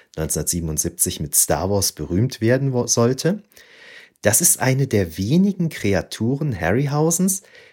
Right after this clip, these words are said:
bei denen es neben einem Modell auch einen Schauspieler für bestimmte Aufnahmen gab.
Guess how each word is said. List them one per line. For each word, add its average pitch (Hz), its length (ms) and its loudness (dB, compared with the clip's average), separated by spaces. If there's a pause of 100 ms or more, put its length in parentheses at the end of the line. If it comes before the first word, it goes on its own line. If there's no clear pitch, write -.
(160)
bei 104 140 4
denen 131 420 2
es 101 280 0
neben 92 400 -2
einem 107 280 0
Modell 95 720 2
auch 95 220 -4
einen 101 240 0
Schauspieler 92 680 2
für - 140 -12
bestimmte - 600 -8
Aufnahmen 69 640 -10
gab. 90 440 -6